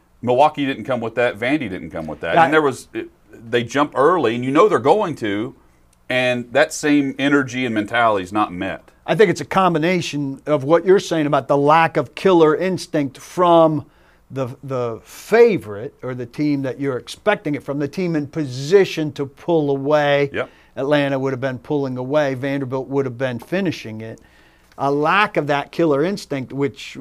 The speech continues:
Speaker 2: I think we're sharing a disappointment in. But plus the underdog rising to the occasion, saying, "We're not,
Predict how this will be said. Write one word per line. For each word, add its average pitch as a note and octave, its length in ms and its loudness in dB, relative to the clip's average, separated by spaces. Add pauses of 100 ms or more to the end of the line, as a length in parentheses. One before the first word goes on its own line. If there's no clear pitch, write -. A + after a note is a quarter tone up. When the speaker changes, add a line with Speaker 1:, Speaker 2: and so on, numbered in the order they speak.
Speaker 2:
I C3+ 120 -2
think C3+ 240 -4
we're B2+ 80 -4
sharing D3+ 420 0
a B2+ 60 -6
disappointment C#3+ 720 -6
in. A#2+ 160 -10 (340)
But G3 200 4
plus C#4+ 320 6
the F3+ 260 4
underdog C#3+ 800 4
rising D#3+ 540 2
to D3+ 140 -4
the C#3+ 140 0
occasion, C#3 540 -4
saying, E3 300 -8
"We're A3+ 80 -8
not, D4+ 360 0